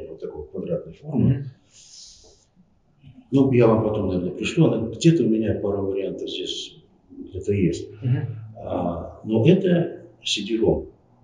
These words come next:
Speaker 1: он не круглый. Вот представьте себе круглый си ди-ром, дырка, и вырезается просто вот такая штука. Вот здесь по диаметру она совпадает.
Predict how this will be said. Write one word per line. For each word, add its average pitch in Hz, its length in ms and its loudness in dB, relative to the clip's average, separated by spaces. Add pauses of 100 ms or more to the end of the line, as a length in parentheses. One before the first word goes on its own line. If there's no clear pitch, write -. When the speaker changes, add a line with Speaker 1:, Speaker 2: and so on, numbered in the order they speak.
Speaker 1:
он 175 160 -4
не - 80 4
круглый. - 520 -4 (360)
Вот - 120 -4
представьте - 380 4
себе - 220 -10
круглый 107 280 -10
си - 160 -8
ди-ром, 170 320 0
дырка, 175 460 -4 (1080)
и 196 180 6
вырезается - 840 6
просто - 300 -12
вот - 120 -16
такая - 320 0
штука. - 360 -2 (1400)
Вот 101 220 -4
здесь 165 260 0
по 107 140 0
диаметру 107 680 4
она 98 100 -8
совпадает. - 680 -6